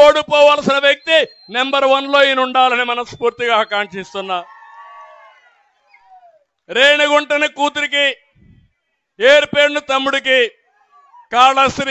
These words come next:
ఈయనకి రాయేసుకున్నారు ఓటాల కింద.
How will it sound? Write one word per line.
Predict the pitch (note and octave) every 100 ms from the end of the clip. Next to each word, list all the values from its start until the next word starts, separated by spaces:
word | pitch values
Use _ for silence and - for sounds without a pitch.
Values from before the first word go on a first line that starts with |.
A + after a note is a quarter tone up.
| B3
ఈయనకి | A#3 A#3+ A3
రాయేసుకున్నారు | A3 A3+ G#3+ G3+ - G3+ G3+ F#3 E3 _ _ _ _ _ _ _ _ _ _ _
ఓటాల | F#3 A#3 B3+ B3 A#3+ A3
కింద. | A3+